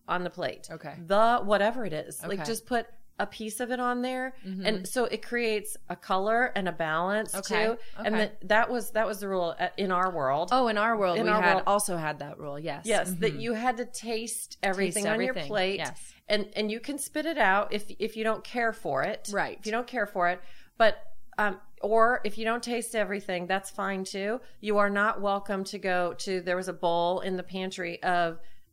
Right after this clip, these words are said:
Speaker 1: of sweet things.
Speaker 2: Mm-hmm,
Speaker 1: And
Speaker 2: yeah.
Speaker 1: that was that if you, if you put tasted the healthy things, the things that helped you grow.
Speaker 2: Yes.
Speaker 1: So those were the terms, "It helps you grow."
Speaker 2: Helps you
Speaker 1: Then
Speaker 2: grow.
Speaker 1: I'm willing to put things in your mouth that don't help you grow.
Speaker 2: Right, right, right.
Speaker 1: So the sugar.
Speaker 2: Mm-hmm.
Speaker 1: So
Speaker 2: Mm-hmm.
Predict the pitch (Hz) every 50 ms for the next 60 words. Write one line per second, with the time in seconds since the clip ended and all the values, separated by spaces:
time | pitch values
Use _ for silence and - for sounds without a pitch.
0 | _ - 190 185 170 160 160 - - - - - - - 202 214 220 - - -
1 | 170 156 151 147 156 233 240 240 233 214 185 170 170 208 208 208 208 214 202 226
2 | 214 196 185 190 208 202 202 - 208 214 208 - 208 214 220 226 226 233 190 -
3 | - 202 202 214 233 247 262 247 - 269 233 - - - - - - _ - -
4 | 247 247 240 247 - 220 185 175 196 196 202 220 220 226 226 247 220 202 - 196
5 | 185 185 180 185 185 - 226 214 208 214 202 214 - 175 196 196 196 - 202 196
6 | 156 - 180 175 147 135 - - - - 185 180 151 - - - 214 202 214 220
7 | 220 226 233 226 226 226 - 220 208 190 190 190 190 - - - 180 190 190 202
8 | 196 196 - - 220 190 - 190 185 175 170 165 175 - - - 175 165 214 214
9 | 226 233 240 233 220 220 220 208 202 202 202 208 214 202 - - 214 202 185 185
10 | - - - - 208 196 190 190 180 196 196 196 185 185 180 170 170 170 170 165
11 | - - - - - 170 170 190 180 170 175 190 190 170 165 - 175 - - 160
12 | 139 - - - - 180 180 170 143 - - 156 151 127 120 120 - - _ _
13 | _ _ _ - - - 240 226 214 - 202 220 214 - - 214 185 - 160 -
14 | - - - - 185 196 190 202 180 160 139 - 226 226 220 220 - - 175 175
15 | 170 156